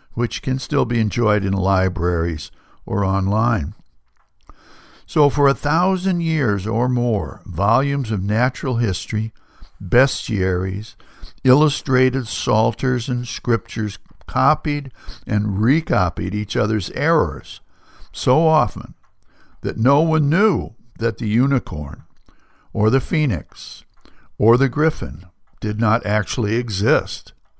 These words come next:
or that the pelican did not pierce her own breast to feed her young with her blood.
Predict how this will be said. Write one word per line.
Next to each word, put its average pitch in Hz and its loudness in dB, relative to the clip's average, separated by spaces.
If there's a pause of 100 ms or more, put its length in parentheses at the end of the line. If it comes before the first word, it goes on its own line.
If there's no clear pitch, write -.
(600)
or 120 2
that 151 -2
the - -2
pelican 127 2
did 98 0
not 101 0
pierce 110 -2
her 104 0
own 107 0
breast 101 0 (480)
to 95 -6
feed 113 0
her 98 0
young 85 -2 (360)
with - -6
her 90 -4
blood. 73 -6